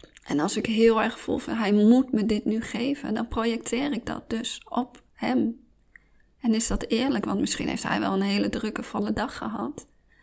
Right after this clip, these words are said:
En heeft hij daar op dat moment even helemaal niet de ruimte voor. En als hij dan een nee zegt, dan zou ik geïrriteerd raken. Want ik vind dat hij dat moet doen. Maar kan je je verlangens uitspreken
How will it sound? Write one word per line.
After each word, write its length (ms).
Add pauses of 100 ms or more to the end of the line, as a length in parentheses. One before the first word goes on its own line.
(1000)
En 140
heeft 200
hij 180
daar 220
op 100
dat 160
moment 300
even 220
helemaal 320
niet 160
de 100
ruimte 420
voor. 320
En 120
als 180
hij 140
dan 180
een 140
nee 220
zegt, 360
dan 140
zou 180
ik 80
geïrriteerd 680
raken. 460
Want 360
ik 120
vind 240
dat 140
hij 160
dat 120
moet 240
doen. 380 (1300)
Maar 140
kan 220
je 80
je 100
verlangens 500
uitspreken 960